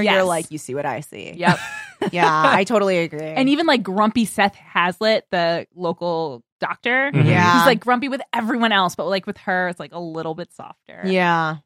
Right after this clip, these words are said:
Speaker 2: I
Speaker 3: Oh,
Speaker 2: dig it.
Speaker 3: do, do you think there's anything to, like, um,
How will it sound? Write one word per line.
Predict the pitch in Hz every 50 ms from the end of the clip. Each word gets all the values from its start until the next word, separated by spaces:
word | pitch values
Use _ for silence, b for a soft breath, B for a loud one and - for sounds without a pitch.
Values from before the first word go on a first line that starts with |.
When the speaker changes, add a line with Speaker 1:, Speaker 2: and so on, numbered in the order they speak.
| _ _ _ _ _ _ -
Speaker 2:
I | -
Speaker 3:
Oh, | 156 170
Speaker 2:
dig | 170 160
it. | 120 - - - 160 139
Speaker 3:
do, | - 202 190
do | 160 139 170
you | 180 180
think | - 233 226 -
there's | 247 220 170
anything | 190 185 180 165 - 180 175 160 143
to, | - -
like, | 135 127 120 113 110 104 - - _ _ _ _ _ _ _ _ _ _ -
um, | 127 113 110 107 104 98 98 -